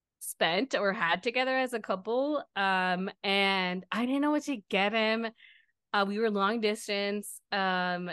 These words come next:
and I just, I didn't know. And I was in college, so I didn't have that much money. And so I was like, "What the fuck do I get this, this man?" Right? And so then, um, I,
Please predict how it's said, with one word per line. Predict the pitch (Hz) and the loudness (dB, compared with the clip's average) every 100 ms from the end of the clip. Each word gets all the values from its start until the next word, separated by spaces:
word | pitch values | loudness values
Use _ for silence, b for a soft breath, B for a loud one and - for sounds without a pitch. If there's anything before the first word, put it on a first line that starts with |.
| - | -6
and | 185 180 - | -2 -2 0
I | 214 | -2
just, | 247 247 - - | -2 -8 -8 -4
I | 220 | -4
didn't | 220 226 262 277 | -4 -4 -4 -4
know. | 202 196 202 | 0 2 2
And | - 208 | 2 0
I | 208 | 0
was | 240 | -2
in | 277 | -6
college, | - 208 196 196 190 190 190 185 | -2 0 2 2 0 0 -2 -10
so | - | -6
I | 175 | -4
didn't | 226 | -2
have | 240 | -2
that | 254 247 | -2 -2
much | 240 220 | -6 -4
money. | 208 202 185 190 190 B B B B _ | -4 -2 0 -2 -4 B B B B _
And | 214 | -6
so | 226 | -4
I | |
was | 233 | -6
like, | 226 - | -8 -10
"What | 226 | -12
the | 240 | -12
fuck | - 240 233 | -10 -10 -4
do | 240 | -4
I | |
get | 220 226 226 | -2 -4 -4
this, | 220 - - b b b b _ - | -8 -10 -20 b b b b _ -8
this | 240 302 | -4 2
man?" | 381 392 330 233 202 | 4 6 8 6 6
Right? | 202 247 285 - | 4 6 4 2
And | 247 233 | -2 -4
so | 240 349 | -4 -2
then, | 330 349 226 233 226 | 2 2 2 0 2
um, | 220 208 202 196 190 196 - _ _ _ _ - | 4 6 4 2 -2 -6 -10 _ _ _ _ -4
I, | 208 202 196 196 196 | -2 2 4 4 2